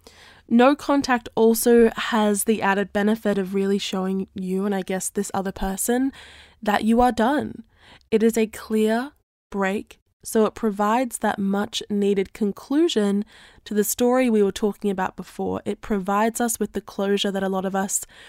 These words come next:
really are desperately seeking. So I'm not gonna, to sugarcoat it. I think that's unfair.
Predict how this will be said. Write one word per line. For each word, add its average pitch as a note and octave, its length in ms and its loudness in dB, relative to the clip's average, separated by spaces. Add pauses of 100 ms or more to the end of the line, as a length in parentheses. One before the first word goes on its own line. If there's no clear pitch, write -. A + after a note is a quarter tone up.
(200)
really A#3 420 4
are G#3 60 2
desperately G3+ 640 -2
seeking. - 680 -6 (600)
So - 140 0
I'm C4+ 120 6
not C#4 120 2
gonna, C#4 260 -2 (200)
to B3 100 -4
sugarcoat A#3 680 -2
it. B3 140 0
I G#3+ 80 -4
think G3+ 240 -6
that's G3 240 -6
unfair. G3+ 680 -4